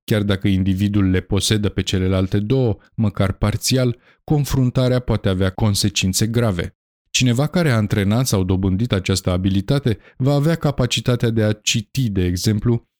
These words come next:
indicii ale unui conflict emergent și de a acționa în funcție de acestea.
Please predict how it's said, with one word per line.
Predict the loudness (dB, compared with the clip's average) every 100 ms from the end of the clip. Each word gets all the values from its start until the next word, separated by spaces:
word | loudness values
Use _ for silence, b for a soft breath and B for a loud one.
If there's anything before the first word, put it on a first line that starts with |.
| -4 2
indicii | 2 2 0 0 -2
ale | 0 0
unui | 2 2 0
conflict | 0 -2 0 -4 0
emergent | 0 0 0 0 0 -2 -10 -10
și | -4 0
de | 2
a |
acționa | 0 0 0 2 2
în | 0
funcție | 0 -2 0 0
de | 0
acestea. | 0 0 0 0 -4 -6 _